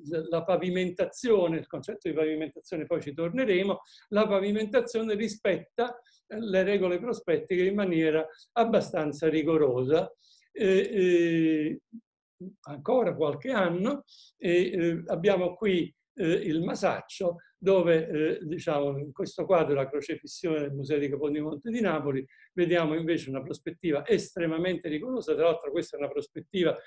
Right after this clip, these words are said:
di una volta, quindi è particolarmente difficile da effettuare. E infine arriviamo alla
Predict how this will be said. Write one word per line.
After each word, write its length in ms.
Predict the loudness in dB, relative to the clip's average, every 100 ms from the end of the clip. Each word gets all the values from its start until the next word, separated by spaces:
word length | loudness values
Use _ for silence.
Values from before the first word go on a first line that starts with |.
| -18
di 160 | -6 0
una 220 | 2 4
volta, 480 | 6 6 6 0 -2
quindi 240 | 0 0
è 80 | -4
particolarmente 960 | -8 -12 -10 -4 -2 -2 -2 -6 -6 -8
difficile 680 | -10 -6 -4 -4 -4 -6 -8 _ -20 -20 _ -20 _
da 340 | -4 0 0 -2
effettuare. 960 | -8 -4 -4 0 2 2 2 0 -2 -6 _ 2
E 140 | 2
infine 680 | 4 4 2 0 0 0 -2
arriviamo 760 | 0 -2 2 2 2 2 -2
alla 580 | 0 0 2 4 2 -2